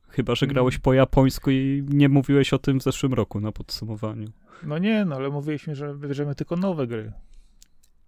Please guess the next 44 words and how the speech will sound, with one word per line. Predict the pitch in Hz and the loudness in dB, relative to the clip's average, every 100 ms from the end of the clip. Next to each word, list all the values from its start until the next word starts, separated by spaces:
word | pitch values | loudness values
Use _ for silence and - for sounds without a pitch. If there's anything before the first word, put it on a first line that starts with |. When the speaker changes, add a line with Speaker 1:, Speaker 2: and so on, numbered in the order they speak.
| _ 127 | _ 0
Speaker 1:
No | 139 156 | 2 2
nowe, | 180 185 143 117 123 | 4 8 8 6 4
no | 123 123 | 4 2
ale | 135 139 | 4 2
w | |
które | - 143 139 | 0 4 4
mogliśmy | 131 123 123 147 | 4 0 -2 0
zagrać | 127 160 143 127 | 2 2 4 2
w | - | 2
tym | 127 120 | -2 0
roku. | 113 - 117 | 0 0 -2
No | 120 | 0
to, | - 127 | 2 2
to | - | 2
nie | 143 | 2
jest | 160 - | 4 2
stara | - 131 120 | 4 6 6
gra, | 107 123 | 4 4
Speaker 2:
<laughs> | 131 | 4
Speaker 1:
dlatego | 127 - 131 131 | 4 4 4 2
że | 117 - 123 131 135 | 2 2 4 6 4
rocznikowo | 143 139 - 127 - 131 127 | 4 4 4 0 2 2 2
wyszła | 120 127 - 131 123 117 | 0 -2 0 2 2 0
trochę | - 123 120 | -2 0 0
wcześniej | - 131 - 127 | -2 -4 0 0
w | 127 | 2
Japonii. | 135 - 143 87 92 101 - - - - _ 185 | 0 2 2 0 -4 -8 -16 -20 -20 -20 _ -10
Speaker 2:
Oczywiście. | - 170 107 - - | -6 -4 -4 -6 -2
Speaker 1:
To, | 131 | 0
to, | 123 | 0
to | 123 | -2
zu-, | - 131 120 | 2 4 4
zupełnie | - - 147 117 107 | 0 2 4 4 0
nie | 107 | -2
jest | 113 | -6
stara | - 110 123 | -6 -2 0
gra. | 143 131 98 | 0 0 0
No, | 101 - | -2 -6
poza | 117 120 | -4 -4
tym, | 113 127 123 - _ - - - | -2 -4 -4 -8 _ -20 -20 -6
e, | 98 | -2
Bravely | 123 131 120 123 | 2 2 4 2
Default | 117 120 - 107 - 110 | 2 0 0 -2 -4 -8
dwa, | 107 104 95 | 0 2 2